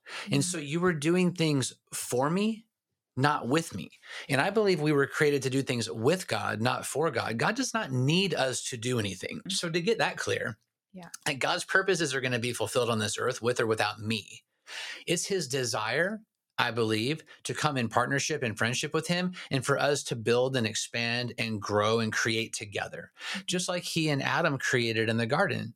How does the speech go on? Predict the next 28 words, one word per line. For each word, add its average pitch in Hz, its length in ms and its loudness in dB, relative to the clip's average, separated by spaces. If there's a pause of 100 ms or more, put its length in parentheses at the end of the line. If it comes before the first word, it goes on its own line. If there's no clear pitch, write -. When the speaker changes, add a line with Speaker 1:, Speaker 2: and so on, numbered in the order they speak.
(120)
Speaker 1:
together. - 720 -4 (420)
God 123 320 4
and 165 100 2
Adam 123 340 2
walked 107 260 2
together, 110 480 2
and 113 120 2
God 110 240 2
gave 127 220 0
Adam 131 280 2
the 139 100 2
authority 123 420 2
and 139 80 2
the 143 60 2
freedom 113 360 0
to 131 60 0
go 107 200 2
create 117 640 -2
and 113 160 -2
expand 123 640 -4
and 104 200 -2
till 127 260 -4
the 143 100 0
land 131 380 0
and 107 100 0
nurture 127 420 2
and 123 160 -2
grow. 117 300 4